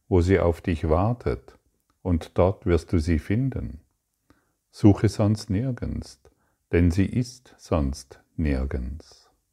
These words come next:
Wenn du diese Lektion heute durchliest, wirst du vielleicht feststellen, dass sie sehr herausfordernd ist.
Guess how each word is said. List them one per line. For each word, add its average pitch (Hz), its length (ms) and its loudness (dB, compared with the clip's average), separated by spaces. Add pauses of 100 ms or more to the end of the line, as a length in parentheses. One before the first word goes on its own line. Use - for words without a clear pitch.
(1400)
Wenn 82 100 -2
du 82 80 4
diese 90 420 4
Lektion 90 600 2
heute 90 340 2
durchliest, 87 960 -2 (2250)
wirst 95 200 2
du 101 60 2
vielleicht 85 460 4
feststellen, 87 720 2
dass 85 220 2
sie - 80 -2
sehr 90 360 0
herausfordernd 80 960 0
ist. - 460 -20